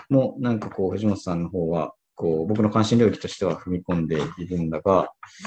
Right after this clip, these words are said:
大西さんたちの方はストーリーも背景も練り上がったプロセスもすごく共感するんだけど、出来上がった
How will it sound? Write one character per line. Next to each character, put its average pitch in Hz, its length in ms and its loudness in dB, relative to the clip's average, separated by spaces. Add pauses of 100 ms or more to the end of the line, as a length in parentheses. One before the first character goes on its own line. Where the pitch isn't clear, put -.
(200)
大 131 120 6
西 151 120 6
さ 160 120 8
ん 151 80 6
た 110 120 8
ち 101 140 0
の 90 160 2
方 92 140 0
は 87 120 2
ス - 140 -10
ト 151 160 6
ー - 20 6
リ 123 200 6
ー 101 100 4
も - 100 0
背 110 180 0
景 104 180 0
も 87 100 -2
練 87 160 -2
り 98 60 0
上 101 100 4
が 107 120 4
っ 107 100 -8
た 78 160 -4
プ - 160 -6
ロ 123 80 2
セ 123 100 2
ス - 80 -6
も 92 80 -2
す - 160 -8
ご 104 120 2
く 87 240 -6
共 95 180 0
感 95 160 -2
す - 120 -4
る 101 80 0
ん 95 40 0
だ 90 100 0
け 85 120 -4
ど、 98 240 4
出 107 120 -2
来 - 60 -8
上 151 80 4
が 160 80 4
っ 156 100 -4
た 78 260 0